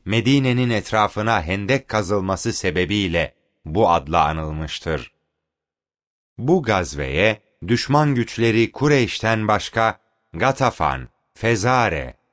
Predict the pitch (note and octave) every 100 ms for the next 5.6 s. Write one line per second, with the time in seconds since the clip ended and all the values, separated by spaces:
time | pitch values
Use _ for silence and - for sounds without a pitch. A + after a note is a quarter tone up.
0 | _ - B2+ B2+ G#2 F2+ F2+ D#2 _ _
1 | _ - A#2 C3 C#3 C3+ C3 B2+ - _
2 | - G2+ G2 - D#3 D#3 C#3+ B2 - A2+
3 | G#2+ A#2 - _ _ - B2 - C3 D#3+
4 | D#3 G#2+ A#2+ - F#2+ F2 D#2+ D2 C#2+ D2
5 | F2 A2 G#2 A#2 A2 _